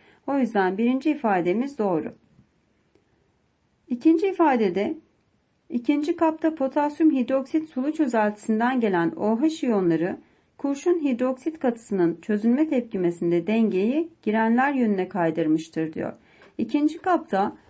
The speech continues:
potasyum hidroksitten gelen O H iyonları burada dengeye girenler yönüne kaydıracaktır. Şu şekilde yazalım kurşun iki hidroksitin çözünmesini.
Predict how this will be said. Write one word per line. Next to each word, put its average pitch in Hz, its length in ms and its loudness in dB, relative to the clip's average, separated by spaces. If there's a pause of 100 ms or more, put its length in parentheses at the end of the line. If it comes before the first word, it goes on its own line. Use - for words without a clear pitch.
(140)
potasyum 294 520 2
hidroksitten 233 800 0
gelen 185 240 2
O 208 200 2
H 302 260 0
iyonları 196 500 2 (340)
burada 220 340 4
dengeye 240 600 0 (540)
girenler 285 480 4
yönüne 226 360 2
kaydıracaktır. 196 840 0
Şu - 180 -10
şekilde 226 420 -2
yazalım 196 640 0
kurşun 208 420 -4
iki 226 320 0
hidroksitin 180 640 -2
çözünmesini. 175 880 -2